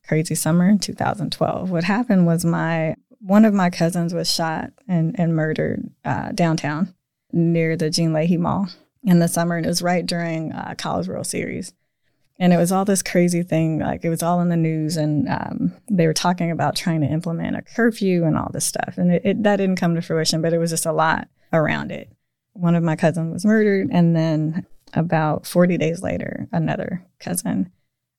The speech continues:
who I was really, really close to, he had been shot, like, November of the previous year.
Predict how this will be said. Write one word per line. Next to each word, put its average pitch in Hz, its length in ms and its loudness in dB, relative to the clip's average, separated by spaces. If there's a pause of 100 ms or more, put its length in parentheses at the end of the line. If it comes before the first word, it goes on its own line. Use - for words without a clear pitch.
(200)
who 175 140 4
I 165 80 4
was 170 120 2
really, 170 220 2
really 165 220 0
close - 280 -4
to, 175 220 -2 (460)
he 196 400 4
had 175 200 2
been 151 180 2
shot, 165 420 0 (360)
like, 165 220 0
November 165 680 0 (200)
of 165 120 -6
the 160 80 -2
previous 190 460 2
year. 254 300 0